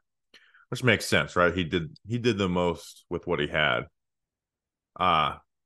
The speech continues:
I hate that McAdoo honestly gets more than Judge, and it's just simply because, oh, McAdoo wanted Mahomes. And I'm like, well, okay, good, sick. Sick that he wanted the best Q B of all time, wanted to trade up for him, right?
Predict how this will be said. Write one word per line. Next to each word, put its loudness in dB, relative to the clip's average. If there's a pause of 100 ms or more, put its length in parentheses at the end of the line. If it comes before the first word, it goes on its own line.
(680)
I 6
hate 4
that 6
McAdoo 2
honestly -2
gets -4
more -2
than -6
Judge, -2 (120)
and -4
it's -6
just 2
simply 2
because, 2
oh, 8
McAdoo 4
wanted 0 (100)
Mahomes. -8
And -8
I'm -4
like, -2
well, 4
okay, 2
good, 0
sick. -2 (280)
Sick -2
that 2
he 2
wanted 0
the 0
best 0
Q -6
B -2
of -2
all 2
time, -4
wanted -4
to -14
trade -4
up -2
for -14
him, -14
right? -4